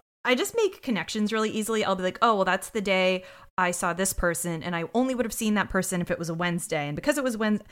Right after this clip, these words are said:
l-, like, I'm able to pull that shit, so that made sense to me. So, um, Cabot then shows her a ring and asks if she recognizes that piece. Missus Cleary is now starting to get emotional,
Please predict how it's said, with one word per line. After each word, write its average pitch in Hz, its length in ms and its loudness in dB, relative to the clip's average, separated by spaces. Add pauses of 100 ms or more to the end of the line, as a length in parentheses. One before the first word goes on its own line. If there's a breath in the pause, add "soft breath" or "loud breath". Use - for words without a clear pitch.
(260 soft breath)
l-, - 200 0
like, 220 160 2
I'm 262 160 6
able 262 180 4
to 247 80 0
pull 247 200 -2
that 240 200 0
shit, 226 240 -2
so 202 160 -2 (300)
that 180 160 4
made 220 180 2
sense 226 280 2
to 190 80 0
me. 190 480 0 (100)
So, 220 560 6 (120)
um, 185 300 6
Cabot 240 380 4
then 233 120 4
shows 196 280 4
her 185 160 6
a 202 40 8
ring 151 540 4
and 196 140 4
asks - 400 -2
if 175 100 -4
she 175 140 -4
recognizes 175 640 -2
that 269 340 6
piece. - 440 -6 (240)
Missus 285 300 2
Cleary 415 340 4
is 175 220 -2
now 175 240 4
starting 180 480 0
to - 120 -4
get 180 140 0
emotional, 170 680 0